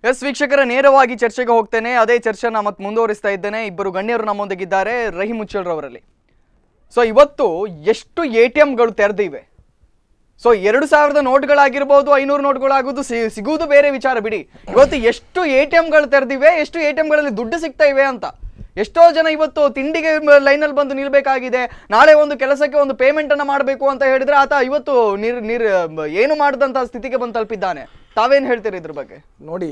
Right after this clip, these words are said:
Speaker 2: ಇದು ಆರಂಭವಾಗಿ ಆದಾಗ ಇದ್ದಂತಹ ಸಮಸ್ಯೆಗಳು ಈಗ ಇಲ್ಲ. ಬಹಳಷ್ಟು ಸಮಸ್ಯೆಗಳು ಆವಾಗ ಇದ್ದದ್ದು ಈಗ ಕಡಿಮೆ ಆಗ್ತಾ ಬಂದಿದೆ.
Speaker 1: ಹ್ಮ್.
Speaker 2: ಆ, ಆ ಪ್ರಮಾಣದಲ್ಲಿ ಈಗ ಇಲ್ಲ, ಅದನ್ನು ನೋಡಿದ್ರೆ ಒಂದು.
Speaker 1: ಹ್ಮ್.
Speaker 2: ಎರಡನೆಯದಾಗಿ ನಿಮ್ಗೆ ಗೊತ್ತಿರ್ಲಿ,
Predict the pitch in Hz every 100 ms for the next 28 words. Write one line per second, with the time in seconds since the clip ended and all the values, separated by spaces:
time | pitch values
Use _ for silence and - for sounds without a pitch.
0 | 135 143 175 - _ _ 170 190 147 151
1 | 214 226 214 196 180 170 180 175 _ 151
2 | 170 185 175 170 143 175 170 165 165 196
3 | 196 190 190 240 208 190 175 117 - _
4 | _ _ _ _ - 147 208 240 - -
5 | 254 220 196 185 220 220 214 202 214 254
6 | - _ _ - 156 233 247 226 220 190
7 | 196 220 202 208 175 147 - _ _ _
8 | 180 233 240 190 196 170 156 131 - _
9 | 175 151 185 226 151 202 196 190 220 247
10 | 240 247 233 202 190 143 - 165 180 180
11 | 220 220 120 135 160 113 - _ - 156
12 | - 202 254 277 240 196 160 143 170 220
13 | 208 185 247 226 160 127 143